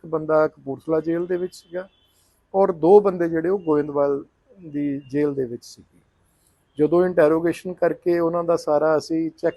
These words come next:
ਕੀਤਾ ਰਿਕਾਰਡ, ਉਹਨਾਂ ਦਾ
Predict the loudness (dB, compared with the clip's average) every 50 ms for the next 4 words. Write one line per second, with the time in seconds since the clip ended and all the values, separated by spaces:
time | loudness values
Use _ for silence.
0 | -6 _ -12 -10 -8 -2 -2 0 0 -2 -4 _ -4 -2 0 0 -2 -2 -6 -12
1 | _ _ _ _ _ _ _ _ -10 -6 -4 -2 -2 -2 0 2 4 4 6 6
2 | 4 4 2